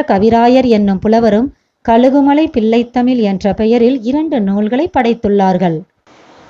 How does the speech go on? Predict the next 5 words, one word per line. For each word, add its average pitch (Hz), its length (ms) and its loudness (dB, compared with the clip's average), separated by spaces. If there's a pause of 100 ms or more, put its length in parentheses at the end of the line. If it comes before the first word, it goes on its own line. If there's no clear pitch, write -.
(120)
பதினைந்தாம் 285 760 2
நூற்றாண்டைச் 247 600 2
சேர்ந்த 220 240 2
கச்சியப்ப 294 560 -2
சிவாச்சாரியார் 220 920 0